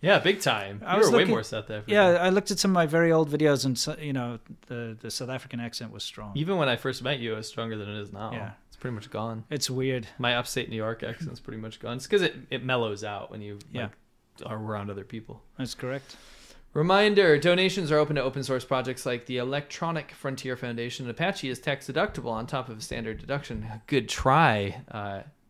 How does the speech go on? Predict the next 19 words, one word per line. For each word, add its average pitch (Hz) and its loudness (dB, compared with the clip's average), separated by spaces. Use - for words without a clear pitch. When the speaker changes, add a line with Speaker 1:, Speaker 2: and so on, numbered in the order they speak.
Speaker 1:
Electronic 110 -2
Frontier 104 -4
Foundation. 104 -4
<laughs> 202 4
I'm 226 8
just - 8
joking. - -4
Speaker 2:
<laughs> - 0
Speaker 1:
That's 120 -6
fine 110 -4
if - -8
you're 113 -8
into 110 -6
Speaker 2:
Yeah. 120 -4
Speaker 1:
that. 107 -8
Speaker 2:
Now, 170 4
open 226 2
Speaker 1:
Chuck - 2
Speaker 2:
source 233 4